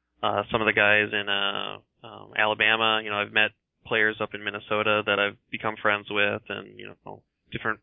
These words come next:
you know, different people from the East Coast. You know, we kind of, you know, talk on Facebook and things like that, and obviously out here, uh, uh,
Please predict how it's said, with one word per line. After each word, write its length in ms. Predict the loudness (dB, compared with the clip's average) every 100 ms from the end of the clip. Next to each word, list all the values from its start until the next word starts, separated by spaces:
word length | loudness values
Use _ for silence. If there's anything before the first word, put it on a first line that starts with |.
| -18
you 80 | -16
know, 160 | -6 -4
different 240 | -4 -2
people 200 | 0 0
from 100 | -2
the 80 | 0
East 200 | 0 2
Coast. 360 | 2 4 4 0
You 80 | -4
know, 120 | -2
we 100 | -2
kind 260 | 0 0 2
of, 140 | 0
you 560 | -4 _ -20 -20 -20 -10
know, 60 | -2
talk 260 | 2 2
on 120 | 0 2
Facebook 480 | 0 0 -6 -6 -8
and 120 | -12
things 120 | -8 -8
like 120 | -2
that, 240 | 0 0
and 140 | -2 0
obviously 400 | 0 0 -4 -4
out 140 | -2
here, 260 | 2 2 2
uh, 920 | -2 -6 -10 -16 _ _ _ _ -12
uh, 160 | -10